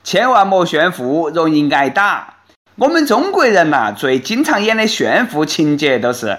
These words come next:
“我来买单”。最近呢，一个男的和朋友吃烧烤啊，抢到去买单，结果呢，被隔壁桌四个人认为他在炫富，于是拿起刀子捅了那个男的一刀，还拳打脚踢。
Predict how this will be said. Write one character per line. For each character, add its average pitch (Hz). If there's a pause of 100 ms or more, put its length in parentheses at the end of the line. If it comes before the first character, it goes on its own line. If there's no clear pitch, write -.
“我 349
来 262
买 214
单”。 190 (840)
最 214
近 214
呢， 220
一 214
个 190
男 185
的 185
和 202
朋 180
友 156
吃 151
烧 165
烤 196
啊， 233
抢 233
到 208
去 -
买 180
单， 160 (260)
结 220
果 220
呢， 196
被 180
隔 180
壁 175
桌 165
四 147
个 156
人 156
认 143
为 151
他 160
在 175
炫 139
富， 120
于 151
是 139
拿 139
起 143
刀 190
子 208
捅 359
了 294
那 202
个 156
男 147
的 147
一 156
刀， 139
还 156
拳 180
打 180
脚 151
踢。 139